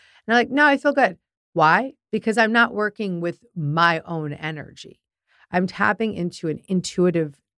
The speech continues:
energy field. I'm actually, and it sounds super fucking heady, and I'm sorry that it does, but it's just fake it till you make it, okay? So through my nearly seventeen years of spiritual commitment,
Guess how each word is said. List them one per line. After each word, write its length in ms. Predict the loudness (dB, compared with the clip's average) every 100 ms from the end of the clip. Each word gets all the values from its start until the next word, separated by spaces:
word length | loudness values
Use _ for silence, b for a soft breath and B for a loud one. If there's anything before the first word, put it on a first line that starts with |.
| _ _ -2
energy 520 | 0 0 0 -4 -6 -8
field. 360 | -8 -8 -12 _
I'm 100 | -6 0
actually, 400 | 0 0 -6 -6
and 80 | -6
it 120 | -2
sounds 360 | 0 0 -2
super 360 | -2 -2 0 -2
fucking 300 | 0 -2 -2
heady, 340 | 0 0 0
and 100 | 0
I'm 140 | -2 -4
sorry 420 | 0 0 2 2
that 160 | 2 0
it 80 |
does, 300 | 0 0 0
but 140 | -2 -6
it's 180 | -6 -10
just 180 | -8
fake 200 | -2 0
it 120 | 0 0
till 120 | 0
you 100 | 2
make 240 | 2 0
it, 120 | -4 -4
okay? 320 | 2 2 0 B B B B
So 340 | 2 4 4 -2 b _ _
through 460 | _ 2 6 6
my 380 | 8 4 4 -2 _ _ _ _ _ _ -6
nearly 540 | 0 2 4 2 0
seventeen 580 | 0 0 2 -2 -2 -2
years 540 | 0 0 -2 -10 -20 -2
of 280 | 2 4 2
spiritual 520 | -6 -4 -2 -2 -4
commitment, 560 | -2 -2 -2 -4 -10